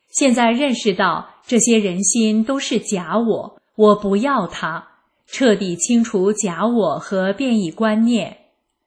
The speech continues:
一次，我们一起学法的一名新同修说，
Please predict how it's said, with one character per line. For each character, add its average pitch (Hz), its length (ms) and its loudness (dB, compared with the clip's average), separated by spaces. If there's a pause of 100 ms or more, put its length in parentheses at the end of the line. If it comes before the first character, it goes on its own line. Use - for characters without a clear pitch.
(280)
一 202 140 2
次， 190 440 -2 (260)
我 220 80 4
们 220 220 6
一 247 80 2
起 226 200 0
学 190 280 -2
法 175 260 -6
的 190 300 -2
一 240 140 0
名 190 220 0
新 269 260 0
同 208 240 -6
修 180 220 -2
说， 180 500 -8